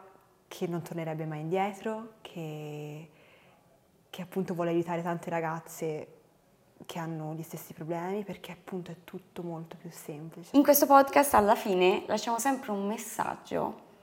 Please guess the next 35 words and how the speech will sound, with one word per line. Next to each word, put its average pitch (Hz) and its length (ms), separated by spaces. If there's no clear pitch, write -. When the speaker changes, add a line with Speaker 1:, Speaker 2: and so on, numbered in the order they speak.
Speaker 2:
per - 120
chi 233 120
ci - 140
guarda 185 460
o - 60
ci - 120
ascolta - 800
Speaker 1:
Mhm. 240 180
Speaker 2:
e 170 260
sta - 220
vivendo 196 480
un 156 80
disturbo - 460
alimentare. - 480
Speaker 1:
Innanzitutto 233 760
chiedete 175 300
aiuto, 151 380
che 180 120
secondo 170 240
me 180 120
quella 170 240
lì 175 360
è 165 440
veramente 165 340
la 160 80
prima 160 180
cosa 160 180
da 156 120
fare. 156 440
Speaker 2:
È - 40
fondamentale. - 540
Speaker 1:
È 165 60
fondamentale. 165 960
E 175 580
informatevi 196 840